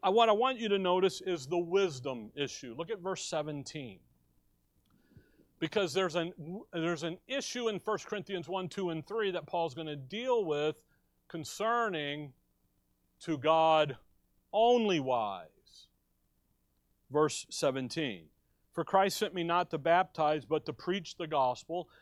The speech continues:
not with wisdom of words." Well, there's the attack, good words and fair speeches.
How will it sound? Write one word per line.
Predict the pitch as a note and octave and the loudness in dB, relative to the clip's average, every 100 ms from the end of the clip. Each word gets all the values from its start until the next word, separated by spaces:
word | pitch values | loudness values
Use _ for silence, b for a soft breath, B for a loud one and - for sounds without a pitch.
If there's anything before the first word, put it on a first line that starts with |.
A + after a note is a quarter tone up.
| b | b
not | D3 D#3+ G3+ A#3 C4+ A#3 | -8 2 6 8 6 4
with | G3+ G3+ G3+ G3 G#3 | 2 4 4 2 -2
wisdom | F3 E3+ F#3 F3+ - E3+ E3 D#3+ - E3 | 2 4 4 2 2 2 4 -2 -6 2
of | D#3 D#3 D3+ D3 C#3+ - _ _ _ _ _ | 6 8 8 8 6 0 _ _ _ _ _
words." | F3+ A3+ G#3+ D3+ A2 F2+ D#3+ - - - _ _ _ _ _ _ _ - | -2 2 4 4 2 -4 -14 -20 -20 -20 _ _ _ _ _ _ _ -10
Well, | A#2 | -4
there's | C3 C#3 A#2 | -2 -2 -6
the | C3 C#3 | -8 -8
attack, | C3+ A3 E3 A2 | -6 -4 -4 -8
good | A#2 A#2+ | -10 -8
words | A#2+ B2 | -8 -8
and | B2+ A#2 | -12 -14
fair | C#3+ | -16
speeches. | D3+ F3+ A3 - - _ | -16 -16 -16 -16 -20 _